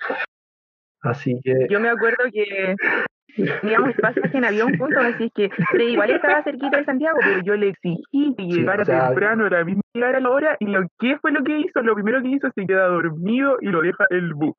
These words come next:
Speaker 2: <laughs> Pero se pudo solucionar, después lo fuimos a buscar, ahora que llegaba yo desde Angol, porque no íbamos a juntar en el,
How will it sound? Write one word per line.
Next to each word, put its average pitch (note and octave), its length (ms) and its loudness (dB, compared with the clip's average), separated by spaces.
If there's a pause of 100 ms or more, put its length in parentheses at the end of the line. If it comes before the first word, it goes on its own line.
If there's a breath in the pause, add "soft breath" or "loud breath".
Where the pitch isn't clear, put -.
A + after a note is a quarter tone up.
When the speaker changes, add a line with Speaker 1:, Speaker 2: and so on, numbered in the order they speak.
(120)
Speaker 2:
<laughs> E4+ 960 -2
Pero F#3 240 2
se F3 120 -4
pudo F#3+ 300 0
solucionar, F#3 680 0
después G3 380 -2
lo F#3 100 -2
fuimos F#3 240 -2
a E3+ 60 2
buscar, A3 600 0
ahora B3 240 2
que B3 120 0
llegaba G3 520 2
yo F3+ 180 -2
desde A3 260 0
Angol, F#3 320 -2
porque B3 280 -2
no F#3+ 120 -2
íbamos G3 340 0
a F#3+ 60 -2
juntar F#3 420 -2
en F#3+ 180 0
el, E3 420 -2